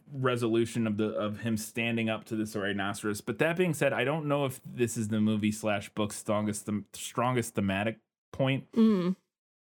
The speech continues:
Speaker 1: In the movie, it seems like prese-, is, it's presenting this as kind of like a face your fears thing. Like, he stands up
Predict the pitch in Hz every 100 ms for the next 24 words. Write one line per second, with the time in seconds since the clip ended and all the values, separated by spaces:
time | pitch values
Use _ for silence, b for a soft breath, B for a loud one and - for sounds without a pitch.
0 | _ _ 190 170 165 240 262 220 175 185
1 | 185 165 151 - 131 131 135 123 123 123
2 | - 131 131 139 135 127 120 107 - 123
3 | 117 107 107 107 - 113 113 - 110 107
4 | 107 104 113 113 - 123 120 120 101 104
5 | 107 - 151 147 139 127 110 -